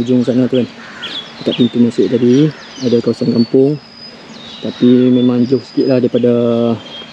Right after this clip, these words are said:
orang lah kan. Okey,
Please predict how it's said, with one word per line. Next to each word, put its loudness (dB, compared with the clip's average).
orang 0
lah 2
kan. 0
Okey, 0